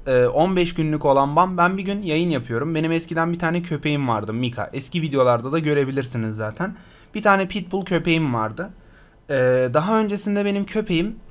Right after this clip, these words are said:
<clears throat> soda şişesinin kapağı var. Biliyorsunuz normal demir kapak.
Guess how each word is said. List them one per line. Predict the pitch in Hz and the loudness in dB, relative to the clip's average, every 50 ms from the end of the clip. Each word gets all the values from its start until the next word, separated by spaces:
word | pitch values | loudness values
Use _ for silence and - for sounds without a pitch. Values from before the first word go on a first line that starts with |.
| - - | -6 -4
<clears throat> | 180 196 156 120 - - - - - - - - - - - - _ - - - - | -4 -2 -4 -6 -8 -14 -20 -20 -20 -20 -20 -20 -20 -20 -20 -20 _ -20 -20 -20 -18
soda | - - - - 180 190 185 202 185 | -16 -14 -6 0 0 2 2 2 0
şişesinin | 180 165 147 156 139 127 151 160 185 202 | -2 -4 -4 -4 -4 -2 0 0 0 -2
kapağı | 190 - 165 156 - 175 147 131 113 | -2 -2 -2 0 4 6 6 8 6
var. | 98 85 - - - - _ _ _ - - | 4 0 -4 -10 -16 -20 _ _ _ -12 -8
Biliyorsunuz | 160 143 127 117 110 - 113 113 113 113 | -4 -2 -2 -2 -2 -4 -4 -4 -4 -4
normal | 131 127 120 117 117 120 120 | -2 -2 -2 -2 -2 -2 -2
demir | 135 127 120 120 120 123 | -4 -4 -4 -4 -4 -4
kapak. | - 139 135 - 175 170 - | -4 -4 -4 -4 -6 -6 -8